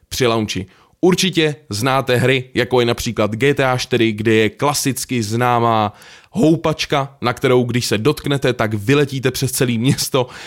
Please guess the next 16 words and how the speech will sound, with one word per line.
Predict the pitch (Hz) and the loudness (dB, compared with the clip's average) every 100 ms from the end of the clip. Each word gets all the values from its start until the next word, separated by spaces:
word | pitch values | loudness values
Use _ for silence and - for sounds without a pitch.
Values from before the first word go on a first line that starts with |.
| - | -14
který | - 123 123 | -2 0 0
v | |
G | 117 135 | 0 0
T | 139 | 0
A | |
čtyřce | 120 - 127 113 | 0 -2 -2 0
je. | 110 127 - - - | 0 -2 -8 -14 -4
A | 120 120 | 0 2
je | 127 | 2
to | 139 | 2
věc, | 120 123 120 | 2 0 0
se | 123 | -4
kterou | - 120 120 | 0 2 2
jsem | 123 117 | 0 0
byl | 117 | 0
naprosto | 120 131 - 135 - 123 120 110 | 0 -2 0 -2 0 2 4 2